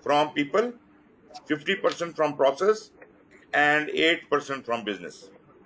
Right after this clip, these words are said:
अब इसको अगर पढ़ाया जा रहा है पांच module में, तो अगर आप गौर करें तो जो पहला module है और जो चौथा module है, that somehow talks about people।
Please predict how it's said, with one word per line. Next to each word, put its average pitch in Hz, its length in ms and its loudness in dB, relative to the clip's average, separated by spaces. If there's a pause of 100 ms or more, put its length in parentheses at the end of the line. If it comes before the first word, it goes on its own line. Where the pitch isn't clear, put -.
(680)
अब 175 140 4
इसको 214 260 2
अगर 214 200 4
पढ़ाया 156 440 4
जा 135 200 6
रहा 135 120 6
है 143 160 4
पांच 143 380 -4
module 92 480 -8
में, 82 140 -18 (760)
तो 151 120 6
अगर 180 120 4
आप 175 80 2
गौर 147 280 6
करें 123 400 -2 (640)
तो 156 80 0
जो 185 140 2
पहला 165 520 2
module 180 480 -2
है 170 280 0 (800)
और 147 180 4
जो 175 100 0
चौथा 170 600 0
module 104 460 -2
है, 113 160 -2 (960)
that 170 200 6 (420)
somehow 180 380 0 (100)
talks 147 260 0
about 131 200 -2
people। 113 480 -6